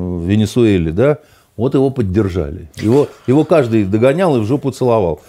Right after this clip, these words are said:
Тихановская, так сказать, это тварь, которая бросила своего мужа на съедение, так сказать, Лукашенко,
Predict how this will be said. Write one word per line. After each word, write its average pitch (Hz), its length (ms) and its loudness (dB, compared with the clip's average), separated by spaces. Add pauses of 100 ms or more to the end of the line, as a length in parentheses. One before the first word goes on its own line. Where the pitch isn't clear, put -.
(180)
Тихановская, 190 800 2
так 117 140 -6
сказать, 113 340 -2
это 110 300 0 (260)
тварь, 127 240 2
которая 110 540 2
бросила 110 480 0
своего 113 380 0
мужа 107 340 -2 (300)
на 117 120 0
съедение, 117 560 2
так 98 160 -4
сказать, 101 320 -4
Лукашенко, 107 680 -2